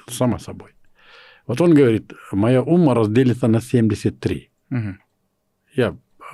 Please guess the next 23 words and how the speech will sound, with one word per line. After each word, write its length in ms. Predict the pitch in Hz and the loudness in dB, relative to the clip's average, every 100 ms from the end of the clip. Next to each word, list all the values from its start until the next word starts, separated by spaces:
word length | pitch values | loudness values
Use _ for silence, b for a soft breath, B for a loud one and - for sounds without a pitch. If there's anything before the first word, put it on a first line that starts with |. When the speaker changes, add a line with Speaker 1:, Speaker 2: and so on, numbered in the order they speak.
| 123 | -6
Speaker 1:
по 100 | 117 | -6
смыслу 440 | - 117 104 92 | 0 -2 -2 -6
говорю. 440 | 87 95 156 190 190 B B B B B B _ _ _ _ _ _ _ _ _ _ - | -6 -2 -2 -2 -6 B B B B B B _ _ _ _ _ _ _ _ _ _ -2
Некоторые 420 | 165 - 190 180 | 0 2 2 2
думают, 460 | 143 175 190 165 | 2 4 4 4
что 160 | - 170 | 2 0
это 120 | 160 | 4
мусульмане 520 | 156 151 190 190 127 | 4 4 4 4 4
разделятся. 800 | 120 135 143 117 82 - - - _ _ _ _ _ - - | 4 2 2 2 0 -8 -18 -20 _ _ _ _ _ -20 -4
Нет, 360 | 107 123 107 - | 0 2 2 -2
это 140 | - | 2
его 200 | 139 156 | 4 6
умма 460 | 156 170 165 131 104 | 4 4 6 6 4
разделится. 800 | 98 92 95 90 78 - - - _ _ _ _ _ - | 0 -2 -2 -4 -4 -14 -20 -20 _ _ _ _ _ -4
Это 240 | 120 131 | 0 0
все 600 | 123 - - 117 95 - _ _ _ _ _ _ | -2 -8 -2 0 0 -4 _ _ _ _ _ _
Speaker 2:
Мгм. 160 | 123 90 | -6 -2
Speaker 1:
люди. 460 | 101 101 95 76 _ _ b b b b b b b b | 0 0 -2 -10 _ _ b b b b b b b b
Среди 280 | - 135 147 | 0 2 4
них 260 | 190 214 - | 4 4 2
только 380 | 165 151 139 - _ _ _ | 0 2 -2 -4 _ _ _
одна 480 | 104 95 101 139 151 | -6 -2 0 0 -2
часть 560 | - 185 208 208 - | 0 0 0 -4 -20